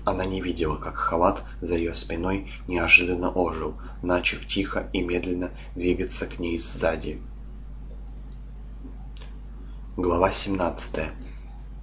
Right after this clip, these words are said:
Последние. Десять часов сорок четыре минуты.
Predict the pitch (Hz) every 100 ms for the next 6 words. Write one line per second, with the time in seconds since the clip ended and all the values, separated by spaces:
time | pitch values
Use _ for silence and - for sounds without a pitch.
0 | - - - - 87 - 95 87 78 -
1 | 78 78 - - - - - - 92 92
2 | - 90 - - 104 - - 90 - -
3 | - 87 87 85 80 78 - -